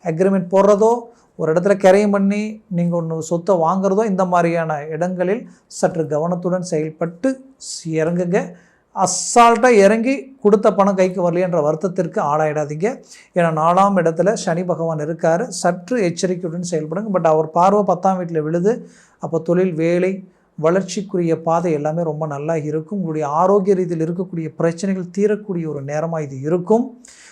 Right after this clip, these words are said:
ரொம்ப நாள் கனவு நினை-, நி-, நிறைவேறக்கூடிய ஒரு காலமா இது இருக்க போகுது. புத்திர பாக்கியம் இல்ல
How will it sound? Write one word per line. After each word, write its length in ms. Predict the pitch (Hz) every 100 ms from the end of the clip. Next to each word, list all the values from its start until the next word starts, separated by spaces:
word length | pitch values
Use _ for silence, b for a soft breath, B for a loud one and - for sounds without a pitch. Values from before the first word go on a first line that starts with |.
| B -
ரொம்ப 280 | 165 175
நாள் 280 | 190 208 220
கனவு 440 | 220 185 190 196 196
நினை-, 380 | 170 175 190 160 156
நி-, 240 | 165 196 156
நிறைவேறக்கூடிய 720 | 170 202 214 208 196 180 165
ஒரு 140 | 160 - - - _ _ -
காலமா 480 | 190 190 190 190
இது 160 | 185 151
இருக்க 260 | 151 156 170
போகுது. 320 | 165 156 180
புத்திர 440 | 180 185 175 254
பாக்கியம் 440 | 226 226 190 196 170
இல்ல 360 | 160 160 160